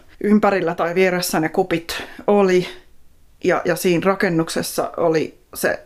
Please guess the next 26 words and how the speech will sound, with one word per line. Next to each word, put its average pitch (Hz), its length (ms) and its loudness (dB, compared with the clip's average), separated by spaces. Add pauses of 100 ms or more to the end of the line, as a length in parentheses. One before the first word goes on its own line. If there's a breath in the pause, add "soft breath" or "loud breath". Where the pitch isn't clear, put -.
(100)
semmonen 165 580 0 (320)
su-, - 240 -8
suuri 156 600 0 (360)
kuva 170 320 2
sellaista - 400 -2
neo-, - 260 -2
Neuvostoliiton 165 760 -2
lippua 165 420 0
lihottavasta 196 580 -2
sotilaasta 120 500 0
tai 123 200 2
jostakin, 202 520 -2 (200)
mistä 190 300 -6
lie 185 220 0 (420 loud breath)
pioneerista. 185 640 0 (480 loud breath)
E-, - 160 0
et 180 140 -2
se 214 100 2
oli, 196 220 2
se 220 120 0
oli 233 120 4
niinku 220 220 2
visuaalisestikin 180 840 0
tosi 165 460 -4 (600)
semmonen 165 320 0
mieleenpainuva 160 840 0